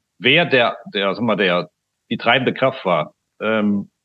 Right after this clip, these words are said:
bei dieser Initiative, das kann ich Ihnen gar nicht sagen. Aber Sie haben vollkommen recht. Es gibt natürlich bei jedem Turnier Regeln vom Veranstalter. Veranstalter ist die fifa, die, ähm,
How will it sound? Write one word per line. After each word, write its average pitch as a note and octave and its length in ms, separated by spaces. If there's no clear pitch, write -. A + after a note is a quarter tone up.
bei G2+ 120
dieser A#2+ 260
Initiative, G#2+ 560
das E2+ 100
kann G2+ 160
ich G2+ 80
Ihnen F#2 120
gar F2 100
nicht E2+ 160
sagen. E2+ 300
Aber G#2 180
Sie A#2 100
haben A2+ 140
vollkommen A#2 320
recht. B2+ 160
Es - 100
gibt - 220
natürlich B2 400
bei G#2+ 80
jedem B2+ 380
Turnier A2+ 500
Regeln B2+ 540
vom B2 340
Veranstalter. C3+ 880
Veranstalter A#2+ 380
ist A2 120
die G2+ 100
fifa, C3+ 560
die, A2+ 200
ähm, G#2 540